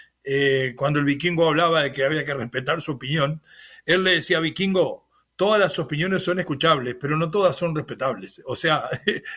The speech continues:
es la realidad. Usted no va a respetar una barbaridad.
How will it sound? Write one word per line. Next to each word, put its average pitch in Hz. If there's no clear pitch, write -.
es 214
la 220
realidad. 175
Usted 233
no 285
va 247
a -
respetar 190
una 196
barbaridad. 160